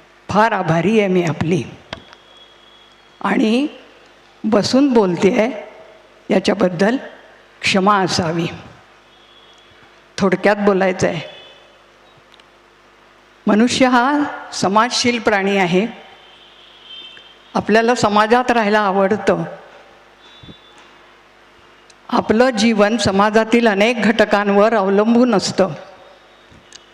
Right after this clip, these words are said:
त्यांचे आपल्यावर फार उपकार असतात. तेव्हा त्या उपकाराची फेड, समाज ऋण आपण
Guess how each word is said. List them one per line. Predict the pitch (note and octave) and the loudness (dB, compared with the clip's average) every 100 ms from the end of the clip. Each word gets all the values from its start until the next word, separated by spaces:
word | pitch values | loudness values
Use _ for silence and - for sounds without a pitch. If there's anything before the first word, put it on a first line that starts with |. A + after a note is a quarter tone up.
| _ - | _ -2
त्यांचे | G3+ G3 | 0 2
आपल्यावर | G3+ - G3+ G3+ G3+ | 0 2 2 2 0
फार | G3+ G#3+ | 0 2
उपकार | G#3+ - - G#3 G3+ | 0 -2 0 0 0
असतात. | - - F#3 D#3 - - - - - - - - - - - - | -2 -2 -2 -2 -10 -16 -20 -20 -20 -20 -20 -20 -20 -20 -8 -2
तेव्हा | A3 A#3 G#3 G3 F#3+ - - - - - - - - | 2 2 2 0 -4 -8 -18 -20 -20 -20 -20 -20 -4
त्या | A3 | 0
उपकाराची | G#3+ E3+ - G#3+ A3 G#3 - G#3+ | 0 -2 0 0 0 -2 -2 -2
फेड, | - G3 G3+ F#3 E3 - - - - - | -2 -2 0 -2 -4 -6 -18 -20 -16 -4
समाज | G#3 G3 G#3+ A3 A#3 | 0 2 2 4 4
ऋण | G#3+ A3 A#3+ E3+ D#3 E3 - - - - _ - | 4 2 2 0 -4 -10 -18 -20 -20 -20 _ -6
आपण | F#3 G#3 | -2 0